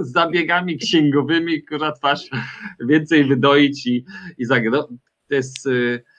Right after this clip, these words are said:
to jest coś, co jest naszą, czę-, częstą nas-, częścią naszej ży-, rzeczywistości, ale i tak przejeżdżamy normalnie i tylko się wkurzamy, że paliwo już w niektórych miejscach za sześć złotych.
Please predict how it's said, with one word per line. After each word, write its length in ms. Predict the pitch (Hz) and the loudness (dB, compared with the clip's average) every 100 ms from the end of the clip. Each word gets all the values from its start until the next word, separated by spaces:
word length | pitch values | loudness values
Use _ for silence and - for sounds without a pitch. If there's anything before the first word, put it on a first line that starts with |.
| _ _ | _ _
to 60 | 151 | -6
jest 100 | 147 | -2
coś, 120 | 175 | -2
co 120 | 175 | 0
jest 120 | 156 160 | 0 2
naszą, 260 | 147 156 | -2 -2
czę-, 200 | 135 139 | -4 -4
częstą 320 | 127 151 - | -2 -2 -2
nas-, 200 | 139 131 | -2 -4
częścią 380 | - 147 143 - | -6 -6 -4 -4
naszej 280 | 127 127 131 | -2 -2 -4
ży-, 200 | 117 147 - | -6 -10 -12
rzeczywistości, 880 | 139 123 139 160 180 180 214 - - | -6 -4 -4 -4 -6 0 0 0 -4
ale 220 | 101 101 110 | -4 -2 -2
i 60 | |
tak 140 | - 131 | -2 -6
przejeżdżamy 540 | 123 110 107 110 107 | -4 -4 0 0 2
normalnie 420 | 107 110 113 127 | 2 2 4 4
i 60 | 113 | 2
tylko 180 | - 123 | 0 -6
się 140 | 139 | -6
wkurzamy, 480 | - - 127 117 110 | -8 -2 2 4 2
że 120 | 107 | 0
paliwo 420 | - 107 107 104 | -4 0 0 0
już 160 | 101 - | -2 -2
w 40 | |
niektórych 420 | 120 - 110 110 | -4 -2 -6 -4
miejscach 380 | 110 104 - 101 | -2 -4 -6 -10
za 100 | - | -10
sześć 240 | - 104 95 | -8 -8 -8
złotych. 380 | 92 90 - | -12 -14 -18